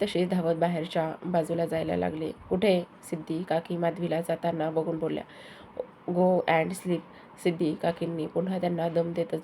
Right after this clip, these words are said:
बेडरूमचा रस्ता दाखवला, तर कार्तिकी चूचू करतच माधवीला चिडवायला लागला. "तू सुद्धा, सुवर्णा," काही सुद्धा कार्तिकला ओरडल्या. तसं सर्वच हळूहळू आवाजात हसू लागले होते. सर्वांना इग्नोर करून आजी आणि कुणाल गार्डनमध्ये तर निघून गेलेच होते. "बोल आता,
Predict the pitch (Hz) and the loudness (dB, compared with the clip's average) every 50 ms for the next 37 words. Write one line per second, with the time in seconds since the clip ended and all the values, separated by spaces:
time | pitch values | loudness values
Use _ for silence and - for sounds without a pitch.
0 | - 170 170 165 165 165 165 170 - 175 170 170 170 175 - - 165 165 160 160 | 2 0 0 2 0 -2 -4 0 0 2 2 2 2 0 -2 -2 0 0 0 -2
1 | 156 - - 160 147 160 180 - - - - - - - - 196 214 208 202 190 | -2 -2 -2 -2 -2 -2 -4 -8 -12 -18 -18 -18 -4 2 4 6 6 8 6 4
2 | 196 - - 180 - 170 175 180 - 185 180 170 - 165 - 180 175 180 175 - | 4 4 -2 -4 -2 -4 -6 -2 0 0 0 0 0 -2 0 2 2 2 2 2
3 | 151 151 - 170 160 160 - 165 180 - - 175 180 - 165 143 151 160 170 180 | 0 0 0 -2 -2 -2 -2 -2 -2 0 0 -2 -2 -4 -2 -2 0 0 0 0
4 | 180 175 165 156 - 170 - - - - - - - - - 226 226 - 214 202 | -2 -2 -2 -4 -6 -10 -12 -12 -14 -16 -16 -16 -12 -4 2 2 6 6 6 6
5 | 202 180 170 190 - - 175 165 165 170 175 170 170 170 175 175 175 - 165 156 | 8 6 6 6 4 4 4 4 4 4 0 0 0 0 -2 -2 -2 -2 -2 -2
6 | 170 170 170 - 165 170 - - 156 - 170 170 - 170 170 170 170 165 170 165 | 0 -2 0 0 0 0 0 -2 -4 -2 -2 -2 0 0 0 0 -2 -2 -4 -6
7 | 160 - - - 190 190 - 170 160 185 185 - 180 165 156 170 170 165 - - | -6 -6 -4 -6 -4 0 2 2 2 2 2 0 0 2 2 2 0 0 -4 -10
8 | - - 180 170 180 180 165 156 160 - - 160 160 165 160 - 156 - 190 175 | -4 0 2 2 4 4 4 4 2 2 0 0 0 0 0 -2 -4 -2 -2 -2
9 | 156 - 165 156 151 147 151 170 170 170 - 160 - - - - - - - - | 0 2 0 0 0 -2 -2 -4 -4 -4 -8 -10 -10 -12 -14 -16 -16 -16 -2 4
10 | - 220 220 226 220 220 220 196 196 196 190 190 196 190 170 175 - - 160 156 | 6 8 8 8 6 6 6 6 6 4 4 4 4 2 2 2 2 0 -2 -2
11 | - 165 147 147 175 180 - 175 170 156 165 165 165 156 156 170 170 165 170 170 | -2 -2 -2 -2 -2 -2 -2 0 0 0 2 2 2 2 2 0 -2 -2 -2 -2
12 | 165 - 165 175 - - 170 - 170 165 165 170 165 160 165 160 170 160 - - | 0 0 0 0 0 -2 -2 -2 0 -2 0 -2 -2 -2 -2 0 0 -2 -2 -4
13 | 156 - 156 151 - - - - - - - - 185 208 196 180 180 175 - 170 | -4 -2 -4 -4 -4 -6 -16 -18 -20 -16 -4 4 6 8 8 8 8 6 4 0
14 | 175 | -2